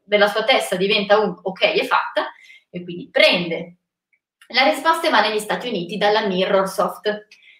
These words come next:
Mirrorsoft è un'azienda del tempo, leader nei videogiochi,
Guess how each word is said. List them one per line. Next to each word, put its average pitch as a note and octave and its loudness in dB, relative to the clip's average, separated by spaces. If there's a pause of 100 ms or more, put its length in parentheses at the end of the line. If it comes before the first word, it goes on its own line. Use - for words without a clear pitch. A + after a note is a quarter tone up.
(320)
Mirrorsoft D#4 6 (120)
è B3+ 0
un'azienda A#3 0
del F3+ -10
tempo, G#3 2 (140)
leader A3+ -4
nei A3 0
videogiochi, F#3 -4